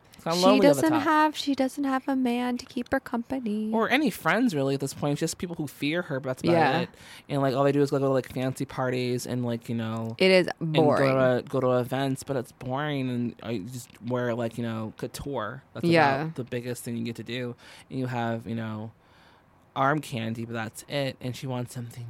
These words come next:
Speaker 1: real. So
Speaker 2: As a fifteen-year-old queen.
Speaker 1: Sixteen.
Speaker 2: So whatever.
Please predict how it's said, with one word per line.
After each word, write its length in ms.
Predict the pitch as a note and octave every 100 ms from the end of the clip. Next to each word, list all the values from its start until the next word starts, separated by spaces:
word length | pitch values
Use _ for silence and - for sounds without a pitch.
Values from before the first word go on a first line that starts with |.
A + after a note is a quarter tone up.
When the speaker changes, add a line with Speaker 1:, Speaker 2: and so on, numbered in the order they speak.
| A#2 A2+
Speaker 1:
real. 260 | A2 A2 G#2+ - - - - -
So 160 | - G#3
Speaker 2:
As 240 | A#3 -
a 40 | G#3
fifteen-year-old 1000 | - F3 - - C#3+ C#3 C3 A#2+ B2+ - -
queen. 220 | - - D#3+ C#3
Speaker 1:
Sixteen. 360 | G#2 B2 E3+ - _
Speaker 2:
So 160 | - E3+
whatever. 460 | - C3 F2 F3+